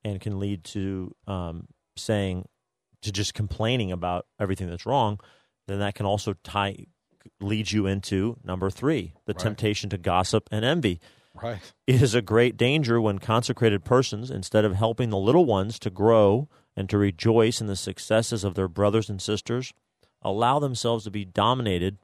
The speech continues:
Speaker 1: by envy and to hurt others through gossip, when instead of striving to grow, they start to destroy those who are growing. Instead of following their good example, they judge them and belittle their value.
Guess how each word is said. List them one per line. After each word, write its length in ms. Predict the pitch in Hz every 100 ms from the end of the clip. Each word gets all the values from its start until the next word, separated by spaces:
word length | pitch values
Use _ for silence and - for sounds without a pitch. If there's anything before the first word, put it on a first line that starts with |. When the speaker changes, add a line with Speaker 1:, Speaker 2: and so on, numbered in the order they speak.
| _ _ -
Speaker 1:
by 120 | 98 -
envy 440 | 139 165 98 - _ _ -
and 160 | 104
to 80 | 95
hurt 340 | 85 127 139 -
others 400 | 113 143 120 98
through 240 | 104 107 107
gossip, 480 | 104 107 151 - - _ _ _ _ _
when 320 | 104 113 120
instead 440 | 110 95 - 135 135
of 120 | 113
striving 600 | - - 110 127 120 110
to 100 | 107
grow, 520 | 92 98 101 87 104 - _ -
they 100 | 104
start 240 | - 113
to 80 | 104
destroy 640 | 95 87 - - 135 156
those 320 | 120 95 101
who 120 | 110 110
are 140 | 110
growing. 460 | 101 117 151 104 80
Instead 340 | 82 - 110
of 100 | 104
following 540 | 90 110 113 131 127
their 140 | 120 110
good 160 | 110
example, 640 | 107 98 110 135 - 113 117 _ _ _ _
they 160 | 113 131
judge 440 | 113 131 156 147
them 180 | 151 156
and 120 | 151
belittle 400 | 151 147 156 165
their 160 | 156 165
value. 520 | 160 180 214 175 90